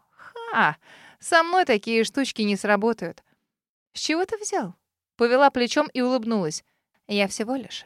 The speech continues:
хотела убедиться, что не совершила ошибку, согласившись на этот брак. А насчет "понравилось" сильно преувеличено. Ты даже не старался".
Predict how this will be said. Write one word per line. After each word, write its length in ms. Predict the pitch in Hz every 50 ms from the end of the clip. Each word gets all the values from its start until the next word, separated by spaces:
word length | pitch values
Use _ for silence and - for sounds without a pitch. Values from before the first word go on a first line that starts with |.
| _ _
хотела 400 | _ - 196 180 - 190 180 180
убедиться, 500 | 175 165 185 180 202 277 - - - 156
что 160 | - - 180
не 100 | 175 175
совершила 460 | 170 - 175 180 175 - - 185 180 180
ошибку, 420 | 185 - - 294 - _ - -
согласившись 680 | - - 196 185 202 214 - - 330 - - 277 - -
на 80 | 233 220
этот 180 | 214 196 170
брак. 380 | 160 160 139 135 - - - _ _ - - - - - _ _ _ _ _
А 80 | - 220
насчет 260 | 233 254 - - 392 -
"понравилось" 720 | - 320 311 294 294 330 359 349 311 294 285 262 - - _ _
сильно 360 | - - - 175 160 160 165
преувеличено. 840 | 165 - 233 226 233 254 269 247 247 285 - - - 196 175 156 - _ _ _ _ _ _ -
Ты 60 | 370
даже 240 | 302 294 247 233 220
не 100 | 196 185
старался". 600 | - - - 151 - 131 131 151 - - -